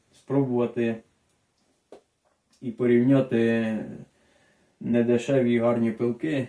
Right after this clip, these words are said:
із своїми. Тож, е, тепер ваша черга порівняти свою пилку з оцією.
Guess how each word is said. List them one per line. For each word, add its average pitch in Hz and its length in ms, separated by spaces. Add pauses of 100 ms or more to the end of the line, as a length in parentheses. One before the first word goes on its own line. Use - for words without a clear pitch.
(100)
із 113 500
своїми. 120 560 (180)
Тож, 120 360
е, 117 300 (160)
тепер 123 400 (800)
ваша 123 340
черга 117 480 (1040)
порівняти 120 540
свою 143 360
пилку 120 400
з 113 60
оцією. 113 680